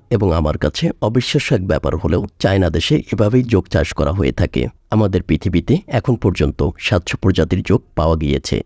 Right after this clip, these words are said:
যাদের মধ্যে এই প্রজাতি অন্যতম। এই প্রজাতির জোঁকের মধ্যে রয়েছে হিলিং পাওয়ার, অর্থাৎ শরীরে যে কোনো অংশ নষ্ট হয়ে গেলে তা নিজে নিজেই আবার পুনরায় গঠিত হয়। এছাড়াও জেনে আশ্চর্য হবেন, এই প্রজাতির জোঁকের গড় আয়ু দুই বছরের চেয়েও বেশি।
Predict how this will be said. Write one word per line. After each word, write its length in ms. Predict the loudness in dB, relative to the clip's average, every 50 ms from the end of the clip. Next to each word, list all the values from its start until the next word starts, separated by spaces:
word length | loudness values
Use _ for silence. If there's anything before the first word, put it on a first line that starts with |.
| _ _ -2
যাদের 280 | 0 0 2 2 2 2
মধ্যে 280 | 2 2 2 0 0 0 0 2
এই 140 | 0 0 0 2
প্রজাতি 380 | 0 0 2 2 0 0 0 -2 -2 0
অন্যতম। 420 | 0 2 2 2 2 2 0 0 0 -2 -4 -6 _ 2
এই 120 | 2 2
প্রজাতির 540 | 2 4 2 2 4 2 2 2 2 2 0 0 -6 -6 0
জোঁকের 280 | 0 0 2 2 2 2
মধ্যে 280 | 2 2 2 0 0 0
রয়েছে 340 | 0 0 -2 -2 0 0 -2 -2 -2 _
হিলিং 260 | 0 2 4 4 4 2 0 -2
পাওয়ার, 240 | -2 -2 -2 -4 -4 -8 _ -8
অর্থাৎ 240 | -6 0 0 -2 -2 -2
শরীরে 340 | 0 0 2 2 2 0 0
যে 140 | 0 0 0
কোনো 180 | 2 2 0 2
অংশ 240 | 2 0 -2 -2 -2 -4 -4 -4 0 2
নষ্ট 320 | 2 2 2 0 -2 -4 -2
হয়ে 220 | 0 0 0 0 0
গেলে 160 | 0 0 -2 -2 -4 _
তা 100 | -2 0 2 2
নিজে 160 | 2 4 4 2
নিজেই 300 | 2 2 4 2 0 0 0 -2
আবার 180 | -2 -2 -2 -2
পুনরায় 360 | 0 0 2 2 2 2 0 0 -2
গঠিত 260 | -2 0 0 -2 0 0
হয়। 260 | 0 2 0 0 -2 -4 -8 _ -2
এছাড়াও 420 | 0 0 0 2 2 2 2 0 -2 -4 -6 -8 -2 0
জেনে 200 | 2 2 4 2
আশ্চর্য 400 | 2 -2 -2 -2 -2 0 2 2 2 2
হবেন, 200 | 4 2 2 2 0 -2 -2
এই 140 | 0 0 2
প্রজাতির 440 | 2 2 0 2 0 0 0 -2 -2 0
জোঁকের 340 | 0 -2 0 2 0 0 0 0 -6 -2 0 2
গড় 180 | 2 2 0 -2
আয়ু 220 | -2 0 0 0 -2 -6 _ _ -8 0 2
দুই 120 | 4 4 4
বছরের 380 | 4 2 0 0 0 -2 -2 0
চেয়েও 160 | 2 2 2 2
বেশি। 320 | 2 0 -2 -2 -4 -6